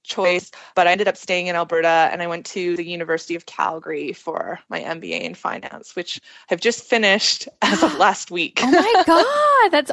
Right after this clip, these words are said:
Speaker 2: awesome.
Speaker 1: <laughs>
Speaker 2: Congratulations.
Speaker 1: Thanks. Yeah, two years later, I just wrote my last exam on May sixth,
Speaker 2: Oh,
Speaker 1: so
Speaker 2: wow.
Speaker 1: <laughs> I am all finished. And I
Speaker 2: Done.
Speaker 1: passed, so it's all good. I'm a
Speaker 2: You
Speaker 1: newly minted M B A in finance.
Speaker 2: And it's,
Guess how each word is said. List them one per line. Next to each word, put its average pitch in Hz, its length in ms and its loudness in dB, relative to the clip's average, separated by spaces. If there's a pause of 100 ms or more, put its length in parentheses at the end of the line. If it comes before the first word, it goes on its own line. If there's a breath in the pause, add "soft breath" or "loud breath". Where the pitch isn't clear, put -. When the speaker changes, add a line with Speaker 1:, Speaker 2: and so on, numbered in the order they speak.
Speaker 2:
awesome. 466 840 4
Speaker 1:
<laughs> - 20 -2
Speaker 2:
Congratulations. 415 1200 2
Speaker 1:
Thanks. 277 600 2
Yeah, 254 260 4
two - 160 0
years 269 320 4
later, 254 240 4
I 247 220 6
just 240 180 0
wrote 233 140 0
my 220 100 0
last 214 500 2
exam 208 400 0
on 208 160 -2
May 190 180 -2
sixth, - 480 -4
Speaker 2:
Oh, 202 100 -4
Speaker 1:
so 185 60 2
Speaker 2:
wow. 185 840 2
Speaker 1:
<laughs> - 40 -10
I - 160 -2
am 233 180 -2
all 202 140 0
finished. - 520 -10 (220 loud breath)
And 220 100 4
I 220 80 6
Speaker 2:
Done. 214 140 2
Speaker 1:
passed, 247 460 4 (100)
so 165 100 -4
it's 175 140 -6
all 208 180 6
good. 190 520 2 (200)
I'm 180 160 -2
a - 20 -4
Speaker 2:
You 185 60 -4
Speaker 1:
newly 180 240 -6
minted 165 480 -4
M 165 140 -4
B 151 160 -6
A - 80 0
in - 100 -10
finance. - 720 -12
Speaker 2:
And 180 500 -4
it's, - 280 -10